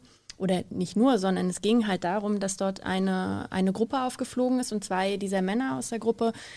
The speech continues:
wurde eben vorgeworfen, dass sie Feindeslisten angelegt haben und dass sie geplant haben sollen, an einem Tag X, also an irgendeinem Katastrophenmoment, äh, Menschen zu ermorden. Und das ist rechtsextremer Terror,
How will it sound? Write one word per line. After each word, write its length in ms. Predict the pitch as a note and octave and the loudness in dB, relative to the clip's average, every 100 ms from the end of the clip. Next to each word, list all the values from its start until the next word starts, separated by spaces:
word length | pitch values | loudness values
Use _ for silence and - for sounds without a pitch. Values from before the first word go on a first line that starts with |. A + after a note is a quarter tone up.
| - - | -14 2
wurde 180 | G#3 | 4
eben 140 | G#3 G3+ | 4 4
vorgeworfen, 680 | G#3 G#3 G#3 G3 G3+ G#3+ | 6 4 6 2 2 2
dass 120 | G3 F#3+ | 0 0
sie 60 | |
Feindeslisten 600 | F#3+ A3 C#4 C#4 C4+ - | 2 2 2 0 -4 -2
angelegt 500 | B3+ C4 C4 B3+ - | 0 2 2 -2 -2
haben 320 | B3 B3 B3 | 0 2 2
und 380 | A#3+ G#3 G#3 G3+ | 2 2 0 0
dass 100 | G3+ | -2
sie 80 | G#3+ | -2
geplant 380 | G3 G3 G3 G#3+ | 0 2 2 2
haben 180 | G3+ G3+ | 0 0
sollen, 260 | G3 G3 | 0 0
an 120 | G3 | 0
einem 160 | F3+ F3 | -2 -2
Tag 220 | - F#3+ | -4 -6
X, 260 | C#4 - G#3 | -6 -6 -6
also 160 | F3+ | -4
an 160 | F3+ F3+ | -2 -2
irgendeinem 280 | F#3 F#3 F#3 | -2 -2 -4
Katastrophenmoment, 920 | - F#3+ - B3+ C4 A#3+ A3+ G#3+ G#3 - - - - - | -6 -8 0 0 4 4 4 4 0 -2 -14 -14 -4 6
äh, 180 | G#3 G3+ | 8 8
Menschen 400 | G3+ G#3 G#3 G#3+ | 8 6 6 2
zu 140 | - | 2
ermorden. 600 | F#3+ F#3+ F3+ F#3 F3+ F#3+ | 2 2 2 2 0 -2
Und 320 | - F#3+ F#3+ | 0 2 2
das 120 | F#3+ | 0
ist 280 | G#3 - - | 0 -2 0
rechtsextremer 500 | G#3 - G3 G3+ F#3 | -2 0 -2 -2 -2
Terror, 440 | - F3+ F3 D#3+ | -2 -4 -4 -6